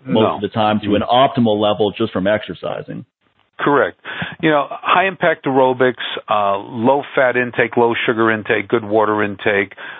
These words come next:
Speaker 2: um, good nutrition, um, will cause, when you're doing the activity, will cause a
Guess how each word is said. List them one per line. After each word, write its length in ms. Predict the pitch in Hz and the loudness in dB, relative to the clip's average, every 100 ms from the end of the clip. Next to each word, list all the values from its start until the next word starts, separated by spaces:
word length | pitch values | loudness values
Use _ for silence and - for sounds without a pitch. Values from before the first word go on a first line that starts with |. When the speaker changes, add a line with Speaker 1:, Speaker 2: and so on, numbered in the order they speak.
| - - | -8 0
Speaker 2:
um, 440 | 117 107 107 113 - - 156 147 | 2 2 0 -4 -10 -12 -16 -6
good 220 | 131 151 135 | 0 0 2
nutrition, 720 | 127 - 175 175 - 87 76 _ _ _ _ - | 0 2 2 2 0 -4 -6 _ _ _ _ -2
um, 420 | 107 104 101 107 117 | 2 4 2 0 -6
will 360 | - 151 156 180 | -6 2 4 2
cause, 500 | - - 113 110 107 - - _ _ _ _ | 0 0 2 2 -2 -10 -16 _ _ _ _
when 200 | 139 123 | 0 2
you're 80 | 117 | 2
doing 320 | 110 127 117 | 2 2 2
the 320 | 107 104 101 98 _ - | 0 0 0 -2 _ -2
activity, 500 | 113 - - 147 120 | -2 -2 -2 0 0
will 160 | 101 101 | 2 2
cause 300 | - 131 | 2 0
a 60 | 110 | 0